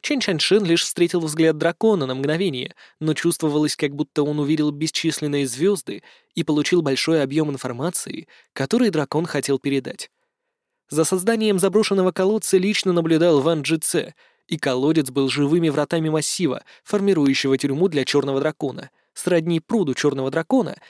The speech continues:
который находился в заброшенном саду, который был живыми вратами дворца Тун. На дне колодца первоначально была сеть, которая была соткана из трёх нитей специального состава, что послужило функцией поддержания рабочего состояния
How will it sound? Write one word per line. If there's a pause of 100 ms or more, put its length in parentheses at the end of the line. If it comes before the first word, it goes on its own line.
(140)
который
находился
в
заброшенном
саду, (340)
который
был
живыми
вратами
дворца (120)
Тун. (420)
На
дне
колодца
первоначально
была
сеть,
которая
была
соткана
из
трёх
нитей
специального
состава, (220)
что
послужило
функцией
поддержания
рабочего
состояния